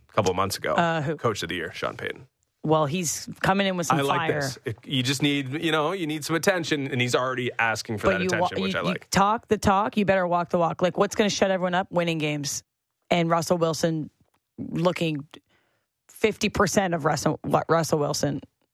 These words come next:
Speaker 2: Like, he, he, last year he was, like, one percent of who he is as a player.
Speaker 1: Knowing what we know now, which is true, but what percentage blame between Hackett and Wilson for you?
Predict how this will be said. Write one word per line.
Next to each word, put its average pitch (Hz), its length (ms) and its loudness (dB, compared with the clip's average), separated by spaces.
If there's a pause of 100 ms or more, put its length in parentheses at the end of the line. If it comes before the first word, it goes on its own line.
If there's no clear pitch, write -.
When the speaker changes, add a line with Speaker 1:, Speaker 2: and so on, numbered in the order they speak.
(340)
Speaker 2:
Like, 160 160 2
he, 170 240 0
he, - 420 -8
last 190 320 2
year 196 80 2
he 175 80 2
was, 160 160 0
like, 160 140 0
one 165 280 0
percent 151 360 0
of 156 80 -4
who 196 140 0
he 160 120 0
is 151 160 -2
as 170 140 0
a 147 60 4
player. - 360 2 (180)
Speaker 1:
Knowing 151 340 4
what 147 140 0
we 139 120 -2
know 123 200 0
now, 101 560 -2 (300)
which 117 180 0
is 110 120 0
true, 113 360 0 (800)
but - 280 0 (180)
what 131 360 2
percentage 117 520 0
blame 104 560 -2
between 110 320 0
Hackett 98 520 -2
and 101 120 -8
Wilson 95 440 -2 (260)
for - 180 0
you? 78 300 -4